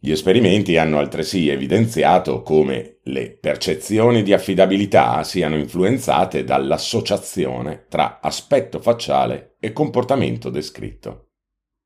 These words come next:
Tuttavia, è interessante notare che, nonostante queste differenze sottili,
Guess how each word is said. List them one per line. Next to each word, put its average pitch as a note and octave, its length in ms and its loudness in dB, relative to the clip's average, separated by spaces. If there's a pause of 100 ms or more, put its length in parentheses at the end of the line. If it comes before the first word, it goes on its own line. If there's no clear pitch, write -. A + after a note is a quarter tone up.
Tuttavia, - 800 2
è - 100 -8
interessante C2+ 680 -6
notare D#2 760 0 (200)
che, - 300 -14
nonostante C#2+ 800 -4
queste B1 420 -8
differenze D#2+ 640 -4
sottili, - 680 -6